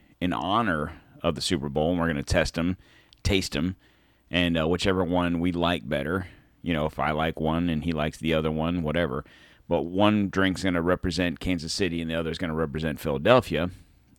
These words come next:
And, uh, we shall, whichever one we like best, will, will be our picks for the Super Bowl. 'Cause realistically, even though I was born in Pennsylvania, north of Philly, uh, my mom,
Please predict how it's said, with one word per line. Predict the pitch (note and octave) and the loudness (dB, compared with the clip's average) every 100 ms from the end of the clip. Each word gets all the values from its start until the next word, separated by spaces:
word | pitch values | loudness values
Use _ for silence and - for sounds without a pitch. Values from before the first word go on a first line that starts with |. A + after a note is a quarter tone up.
| - | -4
And, | F2+ E2+ E2+ E2 - | -2 0 0 -2 -4
uh, | D#2+ D#2 C#2 C#2+ - _ _ _ _ _ _ - | -4 -2 -2 -6 -10 _ _ _ _ _ _ -10
we | E2+ F#2+ F#2 | -2 0 0
shall, | - - E2+ E2 E2 D#2 D#2 E2 D#2 - - - _ _ _ _ _ _ | -2 0 2 2 2 2 2 0 -2 -6 -18 -20 _ _ _ _ _ _
whichever | F#2 F#2 G#2 F#2 | -4 0 2 2
one | F2+ F2+ | 2 2
we | F2 | 2
like | F2 E2 E2+ | 2 2 0
best, | C2+ G2+ F#2 F#2+ - - - _ _ - | 2 4 4 2 -8 -12 -18 _ _ -16
will, | - F2 F#2 G2 F#2 | -2 2 2 0 -4
will | F#2 G2 G2 | -2 0 0
be | E2 G2+ | 0 4
our | F2+ F#2 | 6 6
picks | F#2+ G2 F#2+ | 4 0 0
for | - F#2+ | -4 -4
the | F2+ | -4
Super | - C3 | -4 -4
Bowl. | D#2+ D2+ | -4 -4
'Cause | D#2+ - - - - - - | -6 -10 -20 -20 -20 -16 2
realistically, | B2 A#2 A2+ G2+ G2 G#2+ | 4 6 4 0 0 2
even | G2+ | 4
though | G2 | 4
I | F#2 F#2 | 4 2
was | F2 | -2
born | D#2 F#2 F#2 F2+ | -2 -2 0 0
in | D#2+ | -2
Pennsylvania, | E2+ F#2+ D#2+ E2+ F2+ F2 | -2 -2 0 0 2 2
north | E2 F#2 - | 2 0 0
of | - | -8
Philly, | E2+ D#2+ E2+ - _ _ _ _ _ _ - | -4 -2 -2 -6 _ _ _ _ _ _ -8
uh, | E2 | -4
my | E2 D#2+ | -4 -2
mom, | E2+ G2+ G2 F#2 | 0 2 4 0